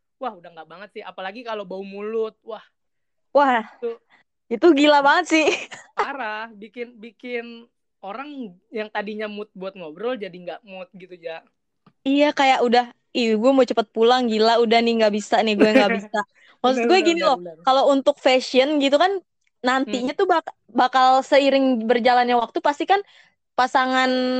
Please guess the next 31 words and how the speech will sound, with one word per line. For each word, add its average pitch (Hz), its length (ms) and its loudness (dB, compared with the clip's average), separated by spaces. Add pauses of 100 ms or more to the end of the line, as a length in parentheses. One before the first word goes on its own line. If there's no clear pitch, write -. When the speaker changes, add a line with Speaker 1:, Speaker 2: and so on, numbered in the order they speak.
(400)
Speaker 2:
kita 285 320 0
tuh 381 80 -2
bakalan 262 480 2
tahu 277 240 2
gitu 269 240 2
loh, 240 240 4
kita 247 240 -2
tuh 190 320 0
Speaker 1:
Benar. 156 240 -14
Speaker 2:
sukanya 240 480 0
tuh 302 160 -2
fashionnya 240 480 0
tuh - 80 -4
yang 269 160 2
kayak 208 240 -2
gimana, 202 400 -2
itu 220 160 2
kan 302 160 2
masih 262 240 0
bisa 208 240 0
dirubah 202 400 2
ya. 208 160 0
Tapi 220 160 0
kalau 302 240 2
menurut 226 160 -6
gue, 269 80 0
kalau 294 240 2
untuk 247 240 -2
bau, 208 400 2 (160)
masih 262 320 0
bisa, 277 240 2